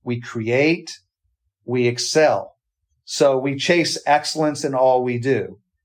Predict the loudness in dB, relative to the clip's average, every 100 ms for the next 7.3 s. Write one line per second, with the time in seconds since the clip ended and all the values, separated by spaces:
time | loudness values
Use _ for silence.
0 | _ _ _ _ 0 2 2 2 0 0
1 | -4 -2 0 0 -4 -8 -10 -10 _ -20
2 | _ -2 0 4 4 2 0 -2 0 0
3 | 0 -2 -12 _ _ 0 0 0 0 -2
4 | 0 -2 0 0 -4 -12 _ _ _ 0
5 | 2 2 2 0 2 0 0 0 -2 2
6 | 4 4 2 -4 -4 -4 -4 -4 0 0
7 | 2 0